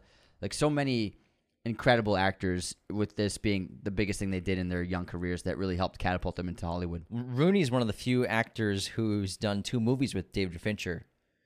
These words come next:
Speaker 2: What, what I like about Fincher a lot is he doesn't do recurring actors in,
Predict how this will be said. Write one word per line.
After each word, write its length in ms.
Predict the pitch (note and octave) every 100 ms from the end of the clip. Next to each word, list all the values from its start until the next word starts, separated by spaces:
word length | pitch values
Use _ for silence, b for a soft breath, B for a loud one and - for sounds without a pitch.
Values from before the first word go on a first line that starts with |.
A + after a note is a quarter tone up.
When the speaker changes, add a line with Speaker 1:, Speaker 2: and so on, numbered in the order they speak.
| _ _
Speaker 2:
What, 240 | A#2+ C#3+ D3
what 120 | D3+
I 40 |
like 200 | D3+ E3+
about 200 | E3 D3
Fincher 220 | D3+ C#3 A#2+
a 40 |
lot 220 | A2+ A#2
is 60 | G2
he 80 | G#2
doesn't 560 | G#2+ G#2+ A2+ - -
do 160 | A#2 G#2+
recurring 480 | G#2+ F#2+ A2 G#2 -
actors 500 | F#2 - A#2 C3 G#2+
in, 160 | F#2